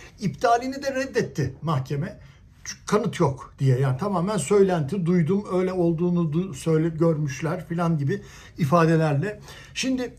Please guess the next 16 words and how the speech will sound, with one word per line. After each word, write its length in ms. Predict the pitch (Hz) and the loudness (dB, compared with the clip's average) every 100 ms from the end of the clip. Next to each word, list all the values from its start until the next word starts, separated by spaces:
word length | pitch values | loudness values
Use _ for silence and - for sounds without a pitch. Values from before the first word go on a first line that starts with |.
| - | -4
e, 300 | 196 190 170 | 2 2 4
dolayısıyla 680 | 202 233 233 151 240 226 226 - - - | 4 4 2 -2 -4 -2 -2 -6 -20 0
o 180 | 247 269 | 4 6
da 240 | 220 185 - | 4 2 2
olmayınca 760 | 214 208 185 170 143 247 214 - - | 4 4 2 2 2 0 -4 -10 -14
işte 180 | - 214 | -8 -4
Kılıçdaroğlu 600 | 214 220 - 240 226 226 | -2 -2 2 2 2 0
yeniden 380 | 226 202 226 226 | -2 0 0 -2
aday 240 | 165 190 180 | 0 4 4
olacak 500 | 151 135 127 - 135 | 4 2 0 0 0
lafları, 480 | 135 - 135 110 - - - - - | 0 2 0 0 -6 -18 -20 -18 -6
e, 240 | 127 117 107 | -4 -4 -6
çıkmaya 440 | - 156 131 120 | -8 -2 0 0
başladı. 480 | 110 - 123 143 208 - - - - | -4 -8 -6 -6 -6 -10 -20 -20 -10
Ondan 360 | - 202 202 185 | -2 0 0 0
sonra, 520 | - 185 233 - | -2 -4 -4 -6